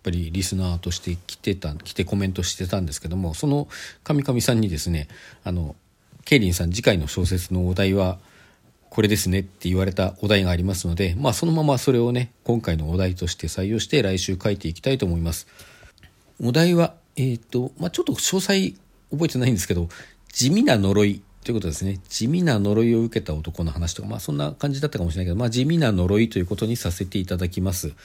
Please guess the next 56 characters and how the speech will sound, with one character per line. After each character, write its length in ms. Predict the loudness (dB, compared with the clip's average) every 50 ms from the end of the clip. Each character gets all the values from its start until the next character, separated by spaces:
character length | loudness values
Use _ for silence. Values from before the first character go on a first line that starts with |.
| -20 -20 -20 -20 -20 -20 _ _ _ _ _ _ _ _ _ _ -4
こ 120 | 4 8
れ、 120 | 10 10 10
あ 60 | 8
の、 120 | 6 4
地 140 | 4 4 6
味 100 | 6 8
な 80 | 8 8
呪 180 | 8 8 8
い 80 | 8 6
を 100 | 6 6
考 220 | 4 2 2 4 6 6
え 80 | 4
る 60 | 4
っ 20 | 2
て 240 | -2 -2 -2 -4 -2
ず 160 | -2 -6 -4
っ 20 | -2
と 100 | 0 2
前 160 | 2 4 2
に、 80 | 2
あ 40 | 0
の、 320 | 0 0 -2 -2 -2 -4 -8 -12 -16 -16 -16 -16 -16 -18 -18 -20 -20 -20 _ -20 -20 _ _ _ _ _ -14 -12
ず 160 | -6 -4 -4
っ 20 | -4
と 140 | -2 0 0
前 260 | 0 0 0 -2 -4 -6 -10 -12 -12 -8
か 140 | -4 -2 0
ど 140 | 2 2 2
う 180 | 2 2 2
か 80 | 2 2
わ 80 | 2
か 80 | 2 2
ん 40 | 2
な 60 | 2
い 40 | 0
け 60 | -2
ど、 140 | -4 -6 -8 -10 -16 -20 -20 -20 _ -16
あ 40 | -14
の、 80 | -14 -14 -16 -20 -20 -20 -20 _ _ _ _ -14 -6
Twitter 640 | -2 -2 -2 -2 -4 -8 _ _ _ 4 4 6
の 80 | 4 2
ハ 140 | 0 0
ッ 20 | 0
シ 160 | 2 0 -2
ュ 40 | 0
タ 100 | 0 2
グ 100 | 4 4
で 60 | 4
も 160 | 2 2 0 -2
ね、 140 | -2 -2
そ 160 | -2 -2 -2 -2
う 20 |
い 40 | 0
う 20 |
の 80 | -2 -2
考 200 | -4 -4 -2